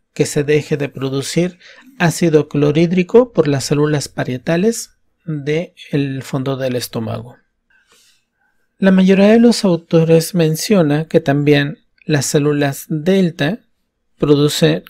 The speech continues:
una hormona que se llama gastrina.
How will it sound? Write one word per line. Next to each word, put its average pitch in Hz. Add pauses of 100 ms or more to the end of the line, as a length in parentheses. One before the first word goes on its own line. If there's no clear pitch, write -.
(100)
una 156
hormona 170 (380)
que 151
se 143
llama 151
gastrina. 127